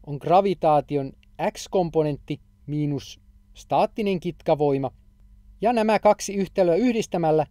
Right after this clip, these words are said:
saadaan siten staattisen kitkavoiman suuruus selville. Staattinen kitkavoima siis aiheuttaa vierimisehdon toteutumisen ja osaltaan pienentää massakeskipisteen kiihtyvyyttä.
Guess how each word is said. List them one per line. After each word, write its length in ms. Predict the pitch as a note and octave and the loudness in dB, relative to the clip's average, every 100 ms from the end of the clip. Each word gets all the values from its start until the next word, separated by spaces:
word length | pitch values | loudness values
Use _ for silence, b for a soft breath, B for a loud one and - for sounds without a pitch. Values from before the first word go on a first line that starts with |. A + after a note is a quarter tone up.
| - | -6
saadaan 480 | - D3+ D3+ D3+ | 0 2 2 0
siten 380 | D3 E3 E3 D#3 - | -4 -2 -2 -2 -6
staattisen 800 | - F3 E3 D#3+ - C#3 C3+ | -4 4 6 6 0 -6 -8
kitkavoiman 840 | - D3+ - - C3 A#2+ A#2 A2+ A2 | -8 -8 -8 -4 -2 -2 -4 -8 -12
suuruus 760 | - B2+ A#2+ A2 G2 F#2 - | -10 -8 -8 -10 -14 -16 -12
selville. 560 | B2+ A#2 G#2+ G#2 - - - _ _ _ _ _ - - - - | -8 -6 -8 -12 -16 -20 -20 _ _ _ _ _ -20 -20 -20 -20
Staattinen 640 | - F3+ B3 - G#3 F3+ | -2 0 0 -2 -4 -4
kitkavoima 680 | D#3 A#3 - G3 E3 D#3 D#3+ | -4 -6 -2 0 2 2 -2
siis 280 | - E3+ - | -6 -8 -2
aiheuttaa 840 | E3 A#3+ G#3+ F#3 - - D3 D3 | 2 2 2 0 0 0 0 0
vierimisehdon 920 | D3 G#3+ A3+ G3 D#3 - D#3+ D3 B2 - | -4 2 2 2 -2 -4 -4 -4 -6 -2
toteutumisen 760 | B3+ B3+ G3 F3 D#3+ D#3+ D3+ - | 0 0 0 -2 -2 -4 -6 -8
ja 140 | D3+ G#3+ | -2 0
osaltaan 600 | F#3+ G#3 F#3+ D#3+ D#3+ C#3+ | 2 2 2 4 2 0
pienentää 680 | F#3 G3+ E3+ D3+ D3+ C3+ C3+ | -2 0 0 -2 -2 -2 -4
massakeskipisteen 1080 | C#3+ D#3+ E3+ D#3+ C3+ B2 C3+ A#2+ - B2+ A#2+ | -4 -4 -4 -4 -4 -6 -8 -12 -12 -12 -12
kiihtyvyyttä. 840 | - C#3 B2 - G#2 G2+ - - | -8 -8 -10 -14 -16 -16 -16 -20